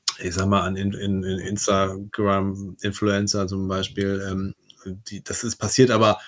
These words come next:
eher so ein bisschen auf Nachfrage. Also das ist so, wir schicken jetzt nicht wie doof raus und gucken, was passiert. Ähm,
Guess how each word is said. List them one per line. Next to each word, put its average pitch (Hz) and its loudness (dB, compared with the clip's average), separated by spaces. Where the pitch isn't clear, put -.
eher 110 6
so 104 2
ein 110 2
bisschen 113 2
auf 90 -4
Nachfrage. 85 -4
Also 95 -2
das 92 -4
ist 104 -6
so, 98 2
wir 95 -2
schicken - -2
jetzt 101 2
nicht 104 0
wie 107 -2
doof 98 2
raus 104 4
und 95 -6
gucken, 104 -4
was 98 -4
passiert. 113 2
Ähm, 101 4